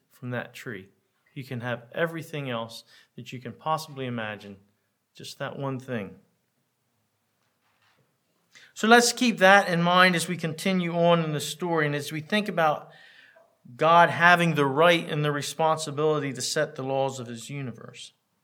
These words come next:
So you know the story. They rebelled, and instantly they died spiritually. They felt shame. They hid from God. They blamed one another and pointed fingers.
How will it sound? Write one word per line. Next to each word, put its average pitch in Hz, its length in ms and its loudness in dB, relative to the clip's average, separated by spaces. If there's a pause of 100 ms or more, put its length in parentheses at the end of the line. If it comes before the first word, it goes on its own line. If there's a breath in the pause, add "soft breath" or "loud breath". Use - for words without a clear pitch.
(280)
So - 120 -2
you 226 120 8
know 220 200 10
the 214 100 2
story. 110 500 -6 (760)
They 165 140 4
rebelled, 170 580 -2 (600 soft breath)
and 147 120 0
instantly 180 500 0
they 151 160 0
died 143 380 2
spiritually. - 760 -8 (300)
They 175 120 -4
felt 196 340 6
shame. 185 640 -2 (800 soft breath)
They 160 140 -2
hid 196 260 0
from 151 240 -6
God. 110 380 0
They 123 80 -2
blamed 170 420 2
one 156 160 0
another 143 360 0
and 123 200 -4
pointed 151 420 -6
fingers. - 560 -12